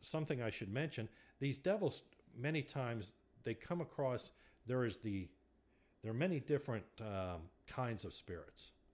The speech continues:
One of which, and this is a, a, a something that people don't understand, is many times demonic spirits take on, um, the attributes of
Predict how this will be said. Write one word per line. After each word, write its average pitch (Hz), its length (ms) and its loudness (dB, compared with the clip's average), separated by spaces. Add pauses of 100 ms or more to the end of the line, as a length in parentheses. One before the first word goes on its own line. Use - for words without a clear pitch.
(440)
One 120 340 2
of 117 160 4
which, 104 500 2
and 107 160 -4
this 143 180 2
is 120 160 0
a, 104 200 2 (400)
a, - 40 -10
a 90 100 -10
something 120 420 -2
that 98 160 -2
people 127 240 0
don't 104 220 0
understand, 117 500 -2
is 92 220 -2 (420)
many 147 260 2
times 131 440 0
demonic 117 500 0
spirits 120 440 2
take 123 300 0 (140)
on, 107 480 2 (760)
um, 107 420 0
the 113 180 0
attributes 110 880 0
of 104 460 0